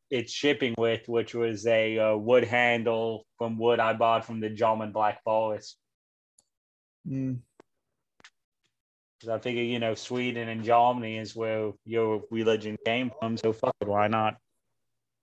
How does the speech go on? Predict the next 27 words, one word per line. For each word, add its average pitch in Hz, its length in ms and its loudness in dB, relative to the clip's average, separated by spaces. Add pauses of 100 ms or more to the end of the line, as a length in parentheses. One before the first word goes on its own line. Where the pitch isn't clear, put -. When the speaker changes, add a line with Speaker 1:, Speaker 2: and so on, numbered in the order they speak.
(180)
Speaker 2:
Fair 135 180 -2
enough. 147 420 -2 (1900)
Dude, 147 540 6
this 139 220 -6
is, 147 260 -10 (100)
I 170 180 8
want 151 260 4
Ender 127 280 0
five 127 360 -2
so 160 180 -2
bad 127 320 0
now. 120 260 -6 (220)
Fuck. 135 240 -2 (560)
I - 60 -8 (580)
don't 175 160 0
think 143 160 2
I 135 140 6
even 127 160 0
have 127 180 -2
room 123 240 -8
for 110 200 -8
it, 73 80 -10
though. 107 220 -6 (1400)
Speaker 1:
How 127 200 2
big 127 240 2
is 127 220 -2
it? - 220 -20